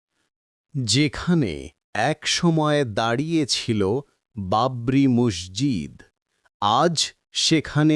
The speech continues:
নির্মাণ করা হয়েছে রাম মন্দির। এটি এখন রাজনৈতিক এবং ধর্মীয় দুটো ক্ষেত্রেই এক বিশাল কেন্দ্রবিন্দুতে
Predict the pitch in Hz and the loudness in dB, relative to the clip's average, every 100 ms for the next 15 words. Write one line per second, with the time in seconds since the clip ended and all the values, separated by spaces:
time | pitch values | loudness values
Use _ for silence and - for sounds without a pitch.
0 | 151 139 139 117 110 117 165 190 147 143 | 6 4 4 2 0 0 0 0 2 2
1 | 143 135 95 113 120 - - 113 90 82 | 4 2 2 2 2 0 0 0 0 -4
2 | - _ _ - 101 113 139 180 165 151 | -10 _ _ -4 0 2 2 2 2 2
3 | 139 120 101 90 64 65 - _ _ _ | 4 2 2 -2 -6 -12 -16 _ _ _
4 | _ _ _ 139 156 156 220 220 160 143 | _ _ _ 4 4 4 -2 2 2 0
5 | - 156 135 95 85 _ - 92 113 143 | 0 2 2 0 -4 _ -10 -2 2 2
6 | 110 117 131 151 143 131 110 87 - - | 2 2 4 4 2 2 0 0 -10 -20
7 | _ - 120 117 123 127 104 - 135 156 | _ 0 2 4 2 2 0 2 4 4
8 | 143 131 110 87 - _ _ _ 104 95 | 4 4 2 0 -8 _ _ _ -10 2
9 | 127 175 - 220 202 - 156 - - 139 | 4 4 4 2 0 0 -2 -2 -4 0
10 | 98 85 135 _ _ - 107 139 - 117 | 0 -2 -6 _ _ -4 0 0 0 -4
11 | 90 147 139 - - 160 175 180 170 - | 0 2 2 0 2 2 6 4 2 0
12 | 147 160 156 151 151 120 156 180 180 165 | 0 2 2 2 2 4 4 4 4 4
13 | 160 123 | 4 2